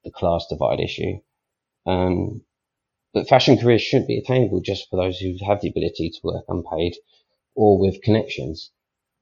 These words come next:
Um, and that's, you know, that's the real big issue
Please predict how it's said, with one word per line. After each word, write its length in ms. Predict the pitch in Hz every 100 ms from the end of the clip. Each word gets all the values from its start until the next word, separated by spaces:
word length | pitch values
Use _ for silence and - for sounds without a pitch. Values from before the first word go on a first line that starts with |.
| _
Um, 680 | 80 85 95 95 95 98 95 _ -
and 160 | 92
that's, 260 | 101 - -
you 100 | 104
know, 180 | 87 87 _ _ _ _ -
that's 220 | 85 -
the 100 | 92
real 180 | 98 90
big 220 | 95 90
issue 380 | 87 - 90